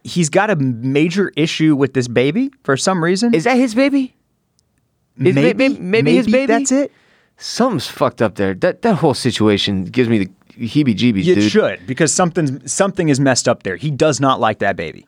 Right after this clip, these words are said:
Speaker 2: I really like Frenchie.
Speaker 1: Yeah.
Speaker 2: I, I really like this guy.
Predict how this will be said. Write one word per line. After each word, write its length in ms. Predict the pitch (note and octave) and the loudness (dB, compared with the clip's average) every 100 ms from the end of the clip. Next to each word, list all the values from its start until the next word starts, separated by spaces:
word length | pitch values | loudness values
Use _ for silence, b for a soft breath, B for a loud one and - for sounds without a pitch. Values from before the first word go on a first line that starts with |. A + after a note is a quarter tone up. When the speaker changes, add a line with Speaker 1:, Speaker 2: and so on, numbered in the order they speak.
| _ | _
Speaker 2:
I 140 | C#3 | 0
really 440 | D3+ A#2+ D#3 F#3 D#3 | 0 2 2 4 4
like 280 | C#3 A#2 - | 4 0 -4
Frenchie. 560 | - A2 F#2+ - C3+ _ _ _ _ _ _ | -4 -4 -4 -10 -14 _ _ _ _ _ _
Speaker 1:
Yeah. 240 | - A2 | 0 2
Speaker 2:
I, 160 | A#2 C#3 | 2 0
I 100 | - D3 | 0 -2
really 420 | B2 C3 C#3 A2+ | 0 2 2 2
like 260 | F#2+ F#2 | 0 -4
this 180 | G2 F#2+ | -8 -12
guy. 140 | - | -6